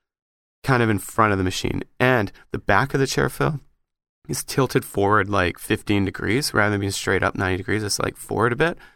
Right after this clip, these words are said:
So you're kinda leaning forward. Um, it's, it's very interesting, like, the sounds. Anybody knows modern slot machines, there's visuals and manic, um, sounds, and they're all, there's a variety. It's manic. It's like,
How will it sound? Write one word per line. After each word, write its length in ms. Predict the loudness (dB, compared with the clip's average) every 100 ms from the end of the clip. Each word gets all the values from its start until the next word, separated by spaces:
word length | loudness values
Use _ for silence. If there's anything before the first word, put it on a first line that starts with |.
| _
So 120 | -4
you're 100 | -2
kinda 200 | 0 0
leaning 380 | -2 -2 0 -2
forward. 480 | -4 -6 -4 -6 -10 _ _ _ _
Um, 520 | -2 0 0 -2 -6 -10 _ _ _ _ _
it's, 440 | 4 4 2 -6 -10 0
it's 180 | 0
very 220 | 4 4 4
interesting, 440 | 0 0 0 2
like, 160 | 2 -2
the 80 |
sounds. 400 | -4 0 2 2
Anybody 340 | 0 0 0 2
knows 340 | 2 0 0
modern 220 | 2 2
slot 220 | 0 -2 -2
machines, 300 | -2 -4 -4
there's 180 | -8 -10 _ _ _ -10
visuals 720 | 2 2 4 2 2 2 0
and 220 | -4 -4
manic, 580 | -2 0 2 2 2 -2 _ -14 -12 _ -2
um, 340 | 0 2 -2 -2
sounds, 520 | 2 4 4 2 -4 -10 -16
and 140 | -2 2
they're 140 | 4
all, 480 | 6 4 4 2 -2 _ _
there's 140 | 0 0
a 60 |
variety. 540 | 0 2 4 4 2 -2
It's 140 | -2
manic. 400 | 0 0 -2 -4
It's 140 | -6
like, 220 | -2 -2